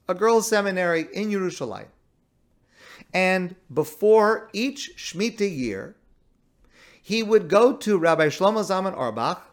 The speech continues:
the greatest authority of his time, and he would ask the following question. "Which opinion should I advise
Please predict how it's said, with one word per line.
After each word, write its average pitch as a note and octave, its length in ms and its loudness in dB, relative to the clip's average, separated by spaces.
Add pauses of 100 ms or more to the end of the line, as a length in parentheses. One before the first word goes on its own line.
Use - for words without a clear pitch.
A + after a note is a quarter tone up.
(140)
the G2+ 80 -18
greatest B2+ 460 -6
authority D#3+ 500 -2
of D#3 80 -6
his F#3 180 -10
time, D#2 260 -12 (640)
and F3+ 140 -4
he F#3 100 0
would G3 240 0
ask E3+ 320 -2
the A3 120 -4
following C3 480 -6
question. - 460 -2 (1000)
"Which F#3+ 420 2
opinion F#3 800 -2 (180)
should E3+ 240 -6
I D#3 160 2
advise D3+ 880 0